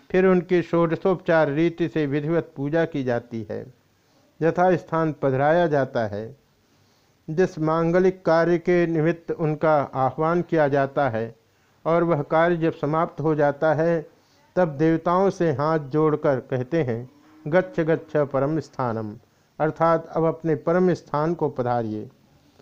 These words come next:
संभवतया यही उनका अभिप्राय हो। वे ज्ञानी पंडित हैं, उनके अर्थ को ठीक ठीक समझ ही कौन सकता है। इस बात को सुनकर स्वरूप गोस्वामी कुछ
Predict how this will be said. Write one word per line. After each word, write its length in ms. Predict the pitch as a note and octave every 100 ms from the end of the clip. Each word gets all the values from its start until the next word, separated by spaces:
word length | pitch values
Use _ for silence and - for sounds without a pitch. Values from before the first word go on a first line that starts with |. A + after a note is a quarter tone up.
| _ _ -
संभवतया 680 | F#3 F#3 G3 G3 F#3+ F3+
यही 340 | F3 E3 E3 G3
उनका 420 | F3 D3+ D#3+ D#3
अभिप्राय 600 | D#3 C3+ B2 C3+ C#3 D#3+
हो। 260 | A#2 G#2+ - _ _ _ _ _ _ -
वे 160 | E3+ F3
ज्ञानी 360 | E3 E3+ F#3
पंडित 420 | F#3 E3+ E3 F3 D#3
हैं, 340 | F3 F3 F3 - _ _ _ -
उनके 320 | F3 F#3 G3
अर्थ 340 | F#3+ E3+ E3 F#3+
को 200 | F3 F3+
ठीक 420 | - F3+ F#3+ F#3+
ठीक 180 | E3+ D#3
समझ 300 | - D3+ E3
ही 160 | D#3 D#3
कौन 300 | - D3 D#3
सकता 400 | C3 - B2+ A2+
है। 280 | G2+ A2 - _ _ _ _ _
इस 140 | E3 E3
बात 380 | D3+ D#3+ E3+ -
को 140 | F3
सुनकर 460 | - E3+ E3+ E3+ D3
स्वरूप 380 | - D#3 E3+
गोस्वामी 580 | C#3 D#3 D3 D3 D#3 E3
कुछ 280 | E3 D#3